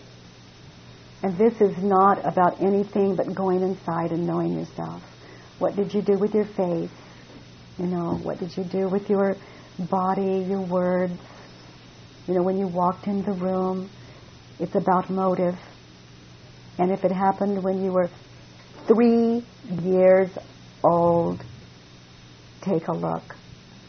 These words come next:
Go back. Even the three-year-old has these motives. You see, because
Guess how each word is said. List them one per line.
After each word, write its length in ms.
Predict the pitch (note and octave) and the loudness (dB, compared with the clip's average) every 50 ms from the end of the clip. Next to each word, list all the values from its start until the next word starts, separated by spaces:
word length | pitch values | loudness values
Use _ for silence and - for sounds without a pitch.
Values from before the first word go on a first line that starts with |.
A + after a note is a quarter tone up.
| - - - - - - - - G3 | -20 -20 -20 -20 -20 -20 -18 -16 -6
Go 180 | - F#3 E3+ F3 | -2 -2 0 0
back. 420 | E3 F3+ F3 E3+ E3+ E3+ - - - - | -2 -2 -4 -2 -4 -4 -6 -8 -6 -6
Even 240 | G3 F#3 D#3+ F#3+ G3+ | -6 -4 -2 -2 -2
the 120 | G3 G3+ G3 - | -4 -4 -6 -8
three-year-old 760 | - F#3 F#3 F3+ G3 G3 F3+ E3+ E3 D#3+ D#3 D#2+ D#2+ C#3 - - - - - - - - - - - - - - - - - - - - - - - | -6 -4 -2 -2 -2 0 0 0 0 0 -2 -2 -4 -4 -8 -10 -14 -16 -16 -16 -16 -18 -20 -20 -20 -20 -20 -20 -20 -20 -20 -20 -20 -20 -20 -20 -14
has 160 | - - E3+ D#3+ - | -10 -10 -8 -6 -4
these 140 | E3+ D#3+ D#3+ - | -4 -4 -4 -4
motives. 460 | F3 E3 D#3 D#3+ E3 E3 D3+ F3 F3 - - - - - - - - - - - - - - - - - - - - - - - - - - - - - | -2 -2 -2 -2 -2 -4 -8 -8 -12 -16 -20 -20 -20 -20 -20 -20 -20 -20 -20 -20 -20 -20 -20 -20 -20 -20 -20 -20 -20 -20 -20 -20 -20 -20 -20 -20 -20 -14
You 140 | - E3 E3+ D#3 - - | -12 -12 -12 -12 -10 -10
see, 100 | E3+ E3+ D#3+ | -8 -6 -6
because 260 | E3 D#3+ - F#3 E3 | -8 -6 -6 -6 -6